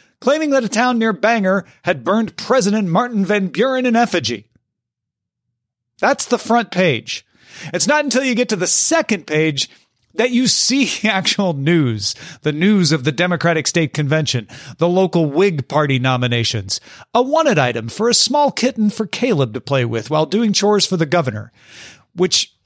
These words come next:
now that I think about it, is probably some wry political satire, but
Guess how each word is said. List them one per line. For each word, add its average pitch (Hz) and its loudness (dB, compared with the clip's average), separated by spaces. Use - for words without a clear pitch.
now 190 2
that 196 2
I 175 4
think 170 -4
about 131 2
it, 156 0
is 151 0
probably 277 0
some 175 2
wry 180 2
political 165 0
satire, 190 0
but 170 -4